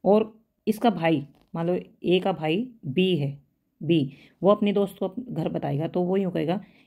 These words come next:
कि मेरा घर एक शॉप है, जैसे इसका नाम मान लो हम ले लेंगे, स्टील शॉप ले लेते हैं, एक स्टील शॉप है, उसके नॉर्थ में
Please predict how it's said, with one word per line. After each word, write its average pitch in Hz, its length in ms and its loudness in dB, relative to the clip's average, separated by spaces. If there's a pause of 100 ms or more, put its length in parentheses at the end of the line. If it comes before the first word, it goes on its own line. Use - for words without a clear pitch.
(120)
कि 202 120 0
मेरा 196 300 2
घर 190 220 0 (180)
एक 190 180 -2
शॉप 196 320 0
है, 185 420 -4 (340)
जैसे 175 240 -2
इसका 175 180 -6
नाम 165 160 -2
मान 160 260 -2
लो 165 60 -2
हम 156 180 -4
ले 156 100 0
लेंगे, 156 340 -2 (420)
स्टील 170 280 0
शॉप 175 280 -4
ले 147 80 -2
लेते 139 220 -4
हैं, 139 260 -4 (520)
एक 220 180 2
स्टील 233 300 0
शॉप 165 300 -2
है, 226 220 0 (320)
उसके 208 280 2
नॉर्थ 185 460 2
में 151 260 -4